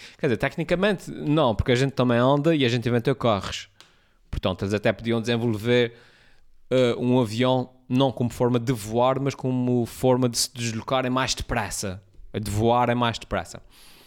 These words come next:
Pronto, mas vocês estão a perceber mais ou menos a lógica do, do, daquilo que eu quero dizer, não é? Eh, se, se, se a evolução natural,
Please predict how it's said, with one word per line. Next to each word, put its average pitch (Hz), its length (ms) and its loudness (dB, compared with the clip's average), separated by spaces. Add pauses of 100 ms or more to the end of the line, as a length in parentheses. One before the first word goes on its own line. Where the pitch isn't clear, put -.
(340)
Pronto, 196 180 2
mas 277 120 4
vocês 294 240 2
estão 240 180 2
a 202 40 2
perceber 214 260 0
mais 196 120 4
ou 196 80 2
menos 185 160 2
a 185 60 4
lógica 175 320 2
do, 156 160 0
do, 151 320 0
daquilo 147 280 -2
que - 80 -6
eu 147 60 -2
quero 143 160 -4
dizer, 101 320 -6
não 110 100 -8
é? - 80 -12 (1300)
Eh, 135 540 0
se, 143 300 -2
se, 165 260 -2
se 170 120 0
a 170 40 4
evolução 170 540 2
natural, 175 680 2